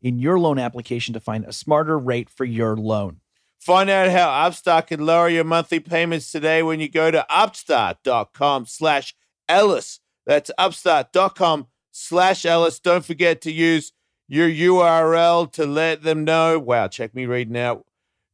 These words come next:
Speaker 2: Let them know wha-, uh, that we sent you. Loan amounts will be determined based on your credit, income, and certain other information provided in your loan application. Go to upstart dot com slash Ellis.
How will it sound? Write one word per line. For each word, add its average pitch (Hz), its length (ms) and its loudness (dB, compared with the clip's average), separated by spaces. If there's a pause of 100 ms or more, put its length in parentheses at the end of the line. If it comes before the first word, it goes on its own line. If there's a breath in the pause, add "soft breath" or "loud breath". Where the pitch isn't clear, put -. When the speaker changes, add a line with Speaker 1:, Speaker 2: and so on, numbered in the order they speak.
(120)
Speaker 2:
Let 180 160 2
them 185 160 -2
know 190 300 4
wha-, 180 280 -2
uh, 170 220 2
that 151 180 0
we 185 140 0
sent 196 340 0
you. 143 240 -4
Loan 160 380 2
amounts 170 480 -2
will 160 240 0
be 143 160 -6
determined 165 600 -2
based 156 340 -2
on 139 100 -2
your 131 120 -6
credit, 170 500 0
income, 170 640 -2 (420)
and 110 340 -6
certain 160 380 0
other 151 240 0
information 143 540 -4
provided 131 580 0
in 131 260 -6
your 135 160 -2
loan 127 320 -2
application. 123 800 -4 (240)
Go 170 160 6
to 147 160 0
upstart 175 460 0
dot 175 220 2
com 180 260 2 (140)
slash 170 360 0
Ellis. 151 500 -2